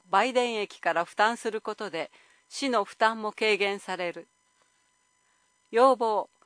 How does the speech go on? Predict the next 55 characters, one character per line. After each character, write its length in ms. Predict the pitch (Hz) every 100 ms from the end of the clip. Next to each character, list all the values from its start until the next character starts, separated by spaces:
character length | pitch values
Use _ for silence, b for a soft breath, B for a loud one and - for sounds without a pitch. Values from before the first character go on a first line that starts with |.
| b b b _
毎 220 | 208 262 277
日 220 | 269 285
放 220 | 277 247
送 220 | - 190 160
で 140 | 165
テ 160 | - 220
レ 120 | 247
ビ 140 | 254
放 240 | 254 226 185
映 100 | 185
さ 160 | 190
れ 100 | 180
た 220 | - 170 - b -
副 300 | 226 - 269
市 140 | -
長 240 | 254 214
の 140 | 175 160
答 240 | 220 202
弁 220 | 170 160
で 120 | 151 160
は、 220 | 143 - b b b
東 580 | _ 226 247 269 - 240
池 240 | 214 240 226
尻 240 | 226 226
地 200 | - 220
域 260 | - 170 156
は 220 | 151 156 b b
範 340 | - 247 240 208
囲 60 |
が 120 | 175 180
広 280 | 202 220
い 40 | 190
か 140 | 170
ら 100 | 160
漏 140 | 180 247
れ 120 | 214
て 120 | 175
し 160 | - 185
ま 100 | 185
っ 60 | -
た 140 | 190
旨 280 | 190 196 175
を 180 | 156 - b b
説 300 | - 185 226
明 160 | 226 220
さ 160 | 220
れ 100 | 208
て 160 | - 208
い 60 | 196
た 160 | 202
が、 220 | 175 147 - b b b _
そ 200 | - 294
も 120 | 233
そ 160 | - 147
も 200 | 127